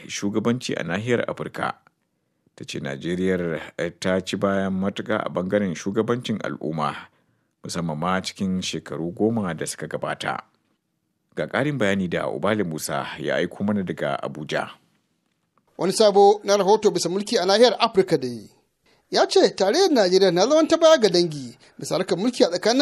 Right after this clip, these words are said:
Speaker 2: al'ummarta. Rahoton Mo Ibrahim da ya nazarin mulki a tsakanin ƙasashe hamsin da hudu na nahiyar da yi, ya ce Najeriya ta gaza ta fannoni daban-daban cikin harkar mulkin. Ƙasar dai ta koma ta sha ɗaya cikin mafi lalacewa a nahiyar, sakamakon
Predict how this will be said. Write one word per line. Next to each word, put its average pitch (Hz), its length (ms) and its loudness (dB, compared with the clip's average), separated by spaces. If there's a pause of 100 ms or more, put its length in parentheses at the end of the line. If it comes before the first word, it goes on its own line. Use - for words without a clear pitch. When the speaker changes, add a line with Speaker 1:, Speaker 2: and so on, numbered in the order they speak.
Speaker 2:
al'ummarta. 160 720 -2 (840)
Rahoton 180 540 2
Mo 220 160 4
Ibrahim 165 560 0
da 165 60 2
ya 220 80 4
nazarin 294 500 2
mulki 285 320 -2
a 196 80 2
tsakanin 247 380 0
ƙasashe 285 340 0
hamsin 262 260 -2
da 220 80 0
hudu 208 160 0
na 190 220 0
nahiyar 196 240 6
da 143 80 -8
yi, 123 240 -12 (520)
ya 165 140 2
ce 190 280 4
Najeriya 180 380 2
ta 202 120 2
gaza 208 260 2
ta 202 100 -2
fannoni 214 360 0
daban-daban 202 480 2
cikin - 180 -4
harkar 262 260 0
mulkin. 156 440 -6 (840)
Ƙasar 294 240 4
dai 185 220 4
ta 277 160 4
koma 339 240 2
ta 311 100 -4
sha 302 220 4
ɗaya 180 160 0
cikin - 220 -4
mafi 320 220 0
lalacewa 294 520 6
a 196 80 0
nahiyar, 165 400 2 (720)
sakamakon 175 560 -2